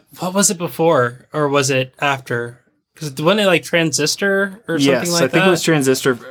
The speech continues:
Speaker 2: or something like that. He'll
Speaker 1: First.
Speaker 2: have to tell
Speaker 1: Yeah.
Speaker 2: you for sure. But
Speaker 1: So, yeah, like, I, I was listening since, like, then. And, you know, I asked him, like, "Why don't you do this full time?" You know,
Speaker 2: Mm-hmm.
Speaker 1: you ha-, he has the technical ability to. He's,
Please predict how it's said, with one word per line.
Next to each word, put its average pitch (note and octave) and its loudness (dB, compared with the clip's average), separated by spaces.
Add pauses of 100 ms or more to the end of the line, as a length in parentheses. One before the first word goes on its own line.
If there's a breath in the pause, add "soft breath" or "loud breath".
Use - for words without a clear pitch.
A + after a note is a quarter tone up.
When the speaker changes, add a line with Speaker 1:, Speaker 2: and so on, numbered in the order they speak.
Speaker 2:
or C3+ -4
something B2+ 0
like E3 2
that. A#2 -2
He'll D3+ 4
Speaker 1:
First. C#3+ 4
Speaker 2:
have B2 0
to A#2+ -8
tell - 0
Speaker 1:
Yeah. C3 4
Speaker 2:
you A#2+ -4
for B2 -8
sure. A#2 -14
But D3 -14
Speaker 1:
So, G3 2
yeah, F3+ 2
like, D3 2
I, E3 4
I E3+ -2
was F3 -4
listening E3 -4
since, D#3 -4
like, C3 -2
then. C3 -2 (340 loud breath)
And, D#3+ -2 (560)
you E3+ -4
know, F#3 2
I E3+ 4
asked D#3 0
him, E3 -2
like, C3 -4 (300)
"Why D3+ 0 (120)
don't G3+ 2
you B2+ -2 (460)
do D3 2
this B2+ 2
full B2 -4
time?" C3 -4
You E3 0
know, C#3+ 4
Speaker 2:
Mm-hmm. A#2 -2 (180)
Speaker 1:
you D#3 -2
ha-, E3 -2
he F3 2
has F3+ 0
the F3 -8
technical E3 -2
ability C3+ -2
to. B2+ -6
He's, C#3 -4